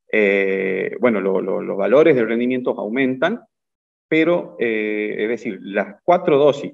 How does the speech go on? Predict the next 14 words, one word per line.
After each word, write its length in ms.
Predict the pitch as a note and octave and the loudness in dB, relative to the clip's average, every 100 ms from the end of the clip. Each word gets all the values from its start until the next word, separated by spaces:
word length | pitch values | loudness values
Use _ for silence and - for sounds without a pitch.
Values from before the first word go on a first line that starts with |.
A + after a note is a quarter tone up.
| _ | _
treinta, 300 | C3 B2 - | -4 -2 -6
sesenta, 380 | D3+ B2 A2 G2 | -8 -8 -4 -2
noventa 300 | G#2+ A#2 A2 | -2 -2 -4
y 40 | |
ciento 380 | - B2+ C3 C3 | -4 -2 0 2
veinte, 480 | B2+ C#3+ C#3+ G3 - _ | 2 2 0 -2 -4 _
se 180 | - | -6
diferenciaron 840 | G#2 G#2 A#2 C3 C3 F3+ B2+ G#2+ - | -6 0 0 0 0 2 4 2 -4
significativamente, 920 | A2 G#2 A2+ A#2 A#2+ C#3 C#3 C#3 C#3+ - | -6 -6 -2 -2 0 0 0 -2 -4 -16
significativamente 1200 | - G#2 G#2+ A#2+ A#2+ B2+ D#3+ D3+ D#3 D#3+ G3+ A#3+ _ | -10 -6 -4 -2 -2 0 -2 -2 -4 -2 -4 -4 _
del 140 | - | -12
testigo 380 | G#2+ G#2 B2 A2+ | -8 -8 -6 -6
absoluto 400 | G#2+ - A2+ A2+ | -6 -6 -10 -12
sin 340 | - G#2 G#2 | -14 -16 -16